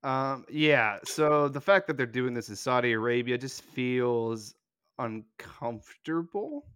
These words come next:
<laughs> Especially when, like, "This is the first <laughs> time they're doing this in Saudi Arabia." I was like,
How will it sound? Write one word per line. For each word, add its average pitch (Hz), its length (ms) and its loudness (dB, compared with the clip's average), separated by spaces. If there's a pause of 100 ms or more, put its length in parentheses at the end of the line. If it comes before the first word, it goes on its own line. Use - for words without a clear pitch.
(300)
<laughs> - 140 -6 (560)
Especially 196 460 10
when, 180 160 8
like, 135 160 4
"This 294 180 4
is 214 60 -4
the 175 100 0
first - 380 6
<laughs> - 120 0
time 185 300 6 (540)
they're 226 200 10
doing 196 380 6
this 185 200 4
in 165 120 0
Saudi 190 440 12
Arabia." 175 500 10
I 139 40 8
was 139 140 8
like, 117 260 -6